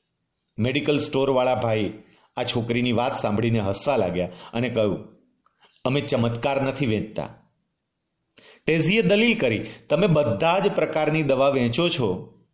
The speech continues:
તો પછી ચમત્કાર પણ વેચતા જ હો. ચમત્કારની કિંમત વધુ હોય તો હું ઘરે જઈને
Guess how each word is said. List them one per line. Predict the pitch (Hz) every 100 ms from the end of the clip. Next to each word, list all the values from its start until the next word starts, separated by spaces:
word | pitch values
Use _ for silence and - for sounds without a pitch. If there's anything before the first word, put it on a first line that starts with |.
| _ -
તો | 175
પછી | 170 165 180
ચમત્કાર | 160 151 156 165 156
પણ | 180 175
વેચતા | 147 - - 170
જ | 156
હો. | 135 131 110 - _ _ _ _ _ _ _ _ _ - - -
ચમત્કારની | 139 147 170 170 147 151 160
કિંમત | 160 135 143 135
વધુ | 117 120
હોય | 135 117 127 151 202 - - _ _ _ -
તો |
હું | 131 120
ઘરે | 127 151
જઈને | 160 117 110 104 -